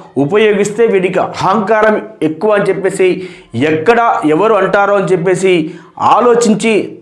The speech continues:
తగ్గుతున్నాను తప్ప నాకు మాట్లాడడం వచ్చు, నాకు నీకంటే ఎక్కువ బూతులు వచ్చు" అని చెప్పేసి అయితే రేవంత్ రెడ్డిని ఉద్దేశించి ఆయన చాలా పరుషంగానే ఈరోజు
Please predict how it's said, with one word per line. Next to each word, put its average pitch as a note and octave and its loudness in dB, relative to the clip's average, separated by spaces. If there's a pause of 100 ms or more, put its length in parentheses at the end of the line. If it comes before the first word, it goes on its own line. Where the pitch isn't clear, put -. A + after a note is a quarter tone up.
తగ్గుతున్నాను G3+ 0
తప్ప G3+ 0 (400)
నాకు G3 0
మాట్లాడడం G3 0
వచ్చు, G3 0
నాకు F#3+ 0
నీకంటే F#3+ 0
ఎక్కువ F3+ 0
బూతులు F3 -2
వచ్చు" F#3+ 0 (240)
అని D3+ -4
చెప్పేసి E3+ -2
అయితే E3 0 (280)
రేవంత్ D#3 -2
రెడ్డిని D#3+ 0
ఉద్దేశించి D#3 0
ఆయన D3+ 0 (400)
చాలా D3 2
పరుషంగానే D#3+ 0
ఈరోజు D#3 0